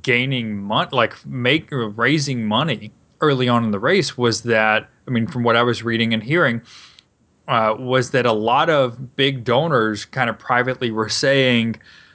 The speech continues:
uh, "We think Ted Cruz believes what he's saying," <laughs> right? "He's a true believer, and we don't like that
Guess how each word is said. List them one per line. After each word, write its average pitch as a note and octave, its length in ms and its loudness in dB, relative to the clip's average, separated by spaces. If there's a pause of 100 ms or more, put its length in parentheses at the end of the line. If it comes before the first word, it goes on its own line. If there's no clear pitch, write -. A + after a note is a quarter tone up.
(100)
uh, A2+ 240 0
"We C3+ 120 2
think C#3+ 340 -2
Ted C#3+ 240 -4
Cruz C3+ 300 0
believes A#2 640 -2
what G#2+ 220 0
he's G2+ 180 -2
saying," D3+ 380 0 (220)
<laughs> - 200 -12
right? D3+ 300 2
"He's D3 220 2
a C#3 40 2
true F3 300 0
believer, B2+ 480 0
and G#2 160 -2
we A#2 140 0
don't A2+ 180 2
like C#3 240 2
that - 200 -12